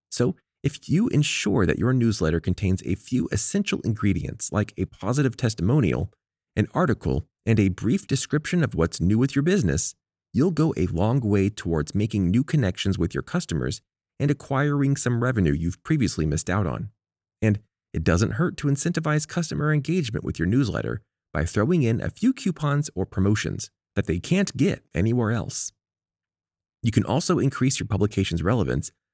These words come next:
by selecting articles that are timely and connected to issues that might impact your business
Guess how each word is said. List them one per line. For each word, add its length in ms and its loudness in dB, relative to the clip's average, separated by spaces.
by 100 0
selecting 480 0
articles 480 0
that 80 -4
are 60 -4
timely 600 -2
and 160 0
connected 460 -2
to 140 -6
issues 440 0
that 100 -8
might 260 -2
impact 500 -2
your 100 0
business 500 0